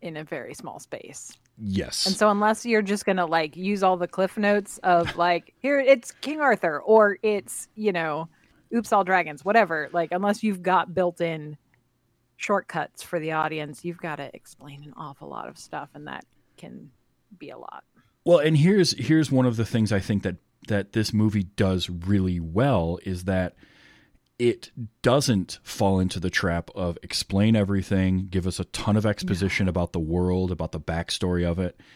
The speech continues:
Speaker 2: It just throws us into this story, and we can kind of infer everything from it. And I think it's smart in that way, because
Speaker 1: Yeah.
Speaker 2: we don't need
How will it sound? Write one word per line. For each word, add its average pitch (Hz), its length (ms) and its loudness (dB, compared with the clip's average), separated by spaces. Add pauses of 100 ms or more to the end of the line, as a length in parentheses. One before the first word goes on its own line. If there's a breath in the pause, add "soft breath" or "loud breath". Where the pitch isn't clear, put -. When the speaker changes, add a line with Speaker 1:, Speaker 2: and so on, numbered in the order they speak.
(140 soft breath)
Speaker 2:
It 110 160 -2
just - 380 0
throws 110 480 2
us 131 160 2
into 120 160 4
this 104 180 0
story, 90 600 -2 (600)
and 95 400 2
we 104 140 2
can 101 180 -2
kind 104 280 0
of 95 280 -2 (580)
infer 135 520 4
everything 104 460 2
from 101 340 2
it. - 140 -10 (120)
And 101 120 0
I 98 80 2
think 127 500 0 (1200 soft breath)
it's - 160 -2
smart - 540 2 (200)
in 104 140 2
that 82 240 -2
way, - 200 -10 (560)
because 107 720 2
Speaker 1:
Yeah. 110 80 -6
Speaker 2:
we 135 120 4
don't 175 260 4
need 127 540 2